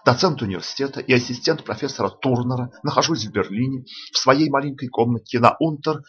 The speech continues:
ден Линден. Летняя ночь. В открытое окно светит одинокая звезда,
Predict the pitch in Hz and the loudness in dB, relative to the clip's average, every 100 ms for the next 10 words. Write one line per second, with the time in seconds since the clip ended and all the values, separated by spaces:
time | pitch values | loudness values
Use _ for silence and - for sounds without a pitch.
0 | - 107 120 110 98 95 92 87 92 104 | -4 6 6 6 2 -2 -4 -10 -12 -12
1 | _ _ - 123 123 123 107 90 101 - | _ _ 4 6 6 0 -4 -4 -6 -8
2 | - _ _ _ - 113 - 131 127 120 | -8 _ _ _ -2 -2 0 -4 2 2
3 | 113 147 143 131 135 123 - 117 127 123 | 2 -4 -6 -6 -6 -4 -2 2 0 0
4 | 123 113 123 - 139 | -2 -2 -6 -6 -12